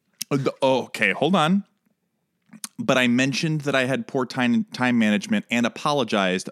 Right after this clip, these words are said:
before even going to the farm. I gave Jessica an out, and she said, "No, go to the farm."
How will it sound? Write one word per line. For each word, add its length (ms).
before 1040
even 280
going 380
to 100
the 120
farm. 420
I 160
gave 240
Jessica 380
an 180
out, 340
and 160
she 280
said, 420
"No, 440
go 120
to 60
the 100
farm." 360